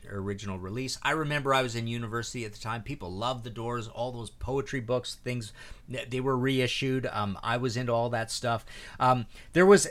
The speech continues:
a Doors compilation, Greatest Hits, released in October eighty. This is amazing. So the album peaks at number seventeen in, on the Billboard charts, um, and remained on the chart for nearly two years.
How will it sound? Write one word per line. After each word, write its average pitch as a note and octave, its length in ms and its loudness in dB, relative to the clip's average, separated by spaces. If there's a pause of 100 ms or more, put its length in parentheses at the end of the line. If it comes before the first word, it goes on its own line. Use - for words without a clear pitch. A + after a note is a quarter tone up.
a C#3+ 180 2
Doors F#3+ 420 6
compilation, F#3 640 0
Greatest D3 440 0
Hits, E3+ 360 -2 (100)
released C3 380 2
in C#3 100 2
October C#3 580 2
eighty. A2+ 300 -2
This C#3 260 0
is A2+ 120 -2
amazing. A2 400 -2
So - 160 -4
the C3 140 2
album D3+ 220 4
peaks - 320 -2
at C3+ 80 -4
number B2 280 -2
seventeen D#3 680 -2 (340)
in, B2+ 400 -4
on A#2+ 180 0
the A#2 60 0
Billboard A#2+ 500 2
charts, E3 560 4 (320)
um, A#2+ 380 4
and A#2+ 160 0
remained D3+ 400 2
on D3+ 140 8
the C3+ 60 -2
chart C#3 360 2
for B2+ 80 -4
nearly A#2 340 -2
two A#2+ 220 -6
years. C3+ 500 0